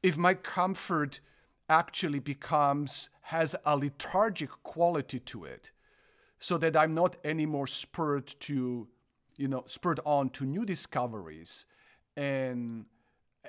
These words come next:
if it takes away an intensity of living away from me, then I think it becomes a problem.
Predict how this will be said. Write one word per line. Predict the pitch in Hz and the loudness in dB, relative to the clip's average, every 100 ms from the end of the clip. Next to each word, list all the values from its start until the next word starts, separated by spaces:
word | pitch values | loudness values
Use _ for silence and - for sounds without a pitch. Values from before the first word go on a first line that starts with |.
| - | -12
if | 147 | -8
it | 147 | -2
takes | 196 - 175 | -2 0 -2
away | 156 156 147 - | 0 -2 -2 -2
an | 139 | 0
intensity | 143 151 - 180 185 175 139 | 0 -2 -4 -2 -2 -4 -6
of | 135 123 | -6 -4
living | 196 262 139 95 | -2 -2 -4 -4
away | 113 95 76 | -8 -10 -14
from | - - 50 | -18 -20 -20
me, | - _ _ _ _ _ _ - | -20 _ _ _ _ _ _ -10
then | 120 226 | 0 4
I | 269 | 4
think | - 113 | 0 -8
it | 101 - | -10 -12
becomes | 95 - 95 - | -16 -14 -14 -16
a | 82 | -18
problem. | - 62 - 60 - | -14 -14 -14 -20 -20